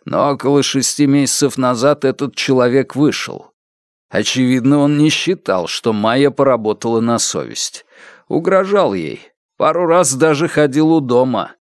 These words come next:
Мы получили запретительный ордер, но он его нарушил. Так что мы наняли Гамму.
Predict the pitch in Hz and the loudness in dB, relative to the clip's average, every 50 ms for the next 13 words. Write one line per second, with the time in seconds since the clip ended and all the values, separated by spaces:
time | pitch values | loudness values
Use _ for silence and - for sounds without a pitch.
0 | _ _ _ _ _ - - 127 - - 175 165 160 156 - - 160 160 151 151 | _ _ _ _ _ -6 -4 -4 0 2 4 4 4 2 2 2 2 2 4 4
1 | 131 123 143 135 - 139 139 120 - 147 120 - 131 127 123 123 120 120 123 139 | 2 2 0 0 0 0 0 0 0 -2 0 0 -2 -2 0 0 0 2 2 4
2 | 160 180 190 160 175 185 175 156 143 131 127 131 143 160 165 165 160 139 120 120 | 2 2 2 0 0 2 2 2 2 2 2 2 2 2 2 2 2 2 2 0
3 | 127 131 139 143 151 185 190 123 - - - 71 50 50 _ _ _ _ _ _ | 2 2 2 2 2 0 -2 -2 -4 -6 -8 -10 -12 -14 _ _ _ _ _ _
4 | _ _ _ - - 82 107 98 - - - - - 160 170 190 196 180 147 139 | _ _ _ -4 -2 -2 -2 -2 -4 -6 -2 0 2 2 2 2 0 0 2 2
5 | 143 147 151 139 127 123 127 127 131 131 127 123 127 117 101 98 107 113 107 98 | 4 4 2 2 2 2 0 0 0 0 2 2 0 0 0 0 0 2 2 0
6 | 92 85 53 55 - - | -2 -6 -8 -12 -14 -16